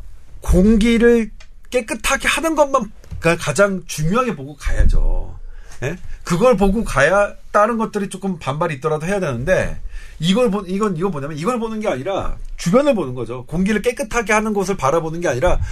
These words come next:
주변을 보는 게 안 돼. 경유차 우리가 지난번에 다 해가지고 하라고 했는데 이제 와서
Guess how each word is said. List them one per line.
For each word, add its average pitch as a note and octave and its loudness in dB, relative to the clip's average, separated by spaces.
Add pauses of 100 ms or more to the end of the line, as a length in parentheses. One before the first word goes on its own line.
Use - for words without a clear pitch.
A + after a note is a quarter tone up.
(160)
주변을 B3+ 4
보는 F#3+ 2
게 - 2
안 G#2+ 0
돼. G#2+ 2
경유차 B2 -2
우리가 G2 -4 (340)
지난번에 A#2 -6
다 - -12
해가지고 D3 -6
하라고 F3+ -6
했는데 D3+ -6
이제 E2 -8
와서 C#3 -8